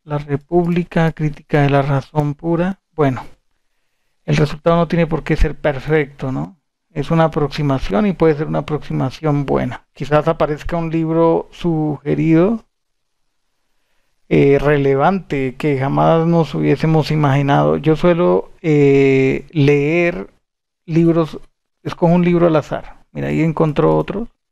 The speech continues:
Y deben aparecer aquí en el, en el resultado. Está La República, está Fedón de Platón.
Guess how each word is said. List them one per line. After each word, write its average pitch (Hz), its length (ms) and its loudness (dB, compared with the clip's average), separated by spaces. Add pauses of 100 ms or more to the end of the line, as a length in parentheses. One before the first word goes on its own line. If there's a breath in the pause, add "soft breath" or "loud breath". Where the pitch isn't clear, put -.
(680)
Y 185 120 0
deben 170 260 4
aparecer 151 500 -2
aquí 151 400 -2
en 73 100 -2
el, 71 360 -2 (1300)
en 156 120 4
el 147 140 2
resultado. 139 880 0 (120)
Está 147 320 -2
La 143 100 0
República, 170 840 0 (200)
está 151 360 -2
Fedón 156 560 -2
de 151 200 0
Platón. 139 580 -4